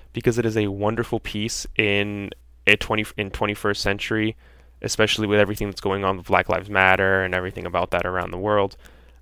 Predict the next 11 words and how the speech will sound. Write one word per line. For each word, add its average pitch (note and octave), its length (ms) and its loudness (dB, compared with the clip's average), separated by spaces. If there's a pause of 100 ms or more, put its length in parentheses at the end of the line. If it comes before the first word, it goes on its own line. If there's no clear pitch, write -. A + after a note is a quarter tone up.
(120)
um, G#2 160 2
that G#2 100 0
you G2+ 60 -6
come A2 240 -2
go G#2 120 2
watch G2+ 340 2
it C3 220 0
and G#2 360 -2 (100)
really G3 320 4
give C3 300 0
it C#3+ 160 6